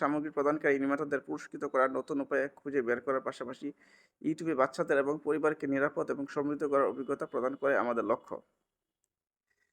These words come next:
মানে, এটা খুব সুন্দরভাবে কিন্তু দেওয়া আছে। এই যে আপনার চ্যানেল বাচ্চাদের জন্য তৈরি কনটেন্ট থাকলে আমরা সেই কনটেন্টের মনিটাইজেশন স্ট্যাটাস নির্ধারণ করতে বাচ্চাদের জন্য YouTube-এর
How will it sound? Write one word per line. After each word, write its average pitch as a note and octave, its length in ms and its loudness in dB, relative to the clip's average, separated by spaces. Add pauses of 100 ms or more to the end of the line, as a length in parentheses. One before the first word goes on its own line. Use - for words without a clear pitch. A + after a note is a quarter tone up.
(160)
মানে, B2 160 2
এটা D#3 160 2
খুব F3+ 160 -14
সুন্দরভাবে E3 360 -2
কিন্তু D#3 160 -6 (220)
দেওয়া C3 240 8
আছে। - 160 -10 (600)
এই A#2+ 80 0
যে A2+ 60 4 (100)
আপনার D#3+ 380 0
চ্যানেল C#3 300 2
বাচ্চাদের D3 340 -2
জন্য D3 120 -2 (120)
তৈরি C#3 200 -4 (140)
কনটেন্ট C#3+ 380 -2
থাকলে C#3 220 -2 (120)
আমরা C3 200 4 (460)
সেই D3+ 200 -2
কনটেন্টের D3+ 440 0
মনিটাইজেশন C#3+ 600 -2
স্ট্যাটাস C#3 320 -2
নির্ধারণ C#3 300 0
করতে - 180 -8 (120)
বাচ্চাদের C#3 340 -2
জন্য D3 140 0 (520)
YouTube-এর D#3 380 2